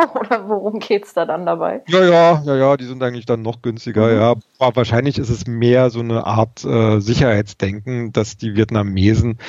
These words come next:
Speaker 2: äh, weniger Sperenzien machen,
Speaker 1: Mhm.
Speaker 2: was
Speaker 1: Von denen
Speaker 2: Regulatur-
Speaker 1: hörst du ja eigentlich gar nichts, ne? Also
Speaker 2: Ja, also, also Vietnam an sich ist ein, ist ein sehr, sehr interessanter, aufstrebender Markt. Äh,
Speaker 1: Auch ein sehr schönes Urlaubsland.
Speaker 2: <laughs>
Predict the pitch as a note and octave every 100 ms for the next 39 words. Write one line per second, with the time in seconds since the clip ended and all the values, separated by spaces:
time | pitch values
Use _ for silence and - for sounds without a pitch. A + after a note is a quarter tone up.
0 | - - - A#2+ A2 A2 F#2+ - _ _
1 | _ _ _ _ _ - A#2+ A#2+ A2 G#2
2 | A2+ B2+ A#2+ A2 G2+ A#2 G2+ G#2 A#2 G#2+
3 | F#2 E2 F#2 F#2 - F3+ G2+ - - -
4 | - - G#2+ G2+ G2 F3 G3+ G#3 - A3
5 | F3+ F#3+ F#3 F#3+ F3 D#3+ - F3 F3+ -
6 | _ _ - - F3 F#3+ E3 - - -
7 | B2 - - C3+ A#2+ G#2+ G#2+ A2+ D#3 A2
8 | G2+ D#3 C#3 C3+ B2 B2 A#2+ A2+ F#2+ A2
9 | B2+ B2+ A#2+ A#2 A2+ A2+ B2 A#2+ - A2+
10 | A#2+ - B2+ A#2+ A#2 A#2+ A#2+ - B2 A#2
11 | G#2+ F2+ A2+ D#3 A#2+ - - - C3 B2
12 | A#2 A2+ A2 G#2+ - - - - - A#3
13 | G#3 C4 - A3 - E4 G#3 - - E3+
14 | - - - - - _